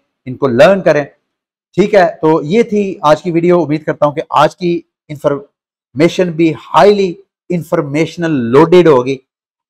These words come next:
और, अ, कोशिश करूंगा अगला, अब बल्कि मैं आप लोगों को कहूंगा अभी ये जो अगर आपने फ्रेशली दो वीडियोज़ वॉच की हैं तो इनके नीचे कमेंट करें कि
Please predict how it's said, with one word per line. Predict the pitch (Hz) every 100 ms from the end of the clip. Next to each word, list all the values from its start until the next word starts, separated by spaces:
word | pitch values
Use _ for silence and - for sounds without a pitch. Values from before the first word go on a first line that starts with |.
| 120
और, | 120 123 123
अ, | 127 123 120
कोशिश | 113 - 202 220
करूंगा | - 185 185 180 170 - _ _ _ _
अगला, | 170 202 202
अब | 190 180
बल्कि | 170 214 226
मैं | 214 214
आप | 170 180 180
लोगों | 185 165 175
को | 180
कहूंगा | 165 170 175
अभी | 165 156 180
ये | 180
जो | 165 160
अगर | 151 160
आपने | 160 160
फ्रेशली | - 170 190 - 196
दो | 123 156 185
वीडियोज़ | 151 175 170 123
वॉच | 120 151 -
की | 156
हैं | 131 - _ _
तो | 196
इनके | 208 233 247 214
नीचे | 170 165 190 180 - _ -
कमेंट | 175 233
करें | - 160 175
कि | 175